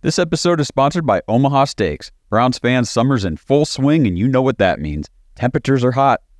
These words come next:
grills are hot, and the deals are even hotter at Omaha Steaks. Right now, get the Hotter Than Fire package at omaha steaks dot com.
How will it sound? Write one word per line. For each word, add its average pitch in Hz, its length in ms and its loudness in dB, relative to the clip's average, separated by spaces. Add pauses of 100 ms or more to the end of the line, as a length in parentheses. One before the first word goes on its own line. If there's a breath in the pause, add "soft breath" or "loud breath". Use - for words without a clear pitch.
grills 107 300 2
are 90 100 2
hot, 92 260 2 (220)
and 110 120 -2
the 92 60 0
deals 117 420 2
are 87 180 -2
even 127 280 0
hotter 90 320 0 (180)
at 95 140 2
Omaha 92 380 2
Steaks. - 420 -6 (300)
Right 117 240 0
now, 107 220 0 (260)
get 143 180 -2
the 98 100 -2
Hotter 135 420 0
Than 160 280 -2
Fire 110 340 2
package 87 480 -4
at 87 140 -2
omaha 113 360 2
steaks 101 320 -2
dot 95 280 0
com. 82 260 -2